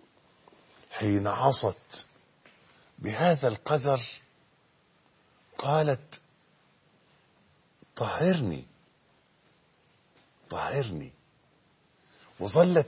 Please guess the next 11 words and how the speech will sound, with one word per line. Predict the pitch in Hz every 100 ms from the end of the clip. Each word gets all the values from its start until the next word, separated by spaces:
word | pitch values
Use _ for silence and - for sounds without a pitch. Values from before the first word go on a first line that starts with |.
| -
تلح | 147 180 - - 127
بهذه | 104 113 113 104 120 123
الكلمة: | 95 - 101 92 82 80 - _ _ _ _ _ _ _ _ _ _ _
"يا | 101
رسول | 98 95 110 101
الله، | 98 104 123 127 - _ _ _ _ _ _ - - -
إني | 156 160 151 139
أذنبت | 127 143 151 147
ذنبا | 127 143 139 98 92 78 73 _ _ _ - - - - - -
فطهرني." | - 110 113 98 139 147 120 95 -
وماعز | 110 123 165 139 95 82 - -